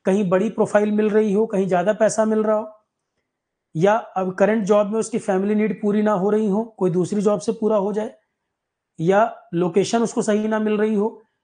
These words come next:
रिमोट एरिया में काम कर रहा हो, ग्रोथ ना नजर आ रही हो, यही सब कारण होते हैं जॉब चेंज के। तो हर चीज को रट थोड़ी सकते हो, जो रीजन आपको पता है वही लिखे भी हैं। A job change refer to a situation where you are leaving one company,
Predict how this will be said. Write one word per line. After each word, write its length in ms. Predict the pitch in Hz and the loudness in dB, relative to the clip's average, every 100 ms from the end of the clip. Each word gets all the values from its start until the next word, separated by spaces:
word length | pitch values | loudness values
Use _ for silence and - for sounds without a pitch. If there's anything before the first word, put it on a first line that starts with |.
| _ _ - | _ _ -2
रिमोट 320 | 170 185 208 | 0 0 2
एरिया 280 | 214 208 220 | 2 2 0
में 140 | 220 | 2
काम 220 | 214 208 | 0 0
कर 180 | 214 214 | 0 0
रहा 120 | 208 | 0
हो, 80 | 214 | -2
ग्रोथ 320 | 175 175 196 | 0 0 0
ना 100 | 202 | 0
नजर 240 | 220 214 208 | -2 0 0
आ 100 | 208 | 0
रही 220 | 214 214 | 0 -2
हो, 80 | 214 | 0
यही 180 | 185 196 | 0 -2
सब 140 | 214 | -2
कारण 260 | 220 220 220 | 0 0 -2
होते 220 | 202 254 | -4 -4
हैं 80 | 214 | -2
जॉब 180 | 226 | -2
चेंज 240 | 226 226 202 | -2 -4 -2
के। 260 | 233 247 _ _ _ _ _ _ _ _ _ _ | -6 -10 _ _ _ _ _ _ _ _ _ _
तो 80 | 165 | 0
हर 120 | 202 | 0
चीज 160 | - | 0
को 100 | 214 | 2
रट 140 | 226 226 - | 2 2 -2
थोड़ी 120 | 254 | -2
सकते 320 | 233 - - | -2 -4 -4
हो, 200 | 151 135 135 | -4 -6 -4
जो 160 | 170 | 0
रीजन 340 | 208 208 226 214 | 0 0 0 0
आपको 260 | 208 240 | 0 -4
पता 200 | 214 214 | -4 0
है 60 | 240 | 0
वही 180 | 190 196 | 2 0
लिखे 240 | 180 208 | 0 0
भी 160 | 220 220 | 0 -4
हैं। 220 | 220 - _ _ _ _ _ _ _ _ 180 | -6 -12 _ _ _ _ _ _ _ _ -2
A 80 | |
job 260 | 170 185 240 - 233 | 0 2 0 -2 -4
change 160 | 240 214 | -2 2
refer 300 | 196 214 220 226 | 2 2 -2 0
to 60 | |
a 80 | 220 220 | -2 -2
situation 440 | 190 208 220 254 | -2 0 0 -2
where 420 | 190 143 151 196 220 | -6 -6 0 0 2
you 80 | |
are 140 | 214 196 | 2 2
leaving 420 | 190 196 214 180 | 0 0 0 0
one 140 | 185 | 0
company, 400 | 214 208 247 240 | -2 0 0 0